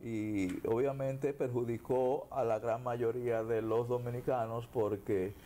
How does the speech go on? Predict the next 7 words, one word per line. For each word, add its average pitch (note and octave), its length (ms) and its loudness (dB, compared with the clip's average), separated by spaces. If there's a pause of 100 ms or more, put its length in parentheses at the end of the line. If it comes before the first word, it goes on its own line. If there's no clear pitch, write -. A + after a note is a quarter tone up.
(240)
todo C3+ 440 2
el A2+ 240 0
que A#2+ 120 0
tenía A#2+ 400 -2
ya B2 220 2
una A#2+ 180 -4
experiencia A#2 960 0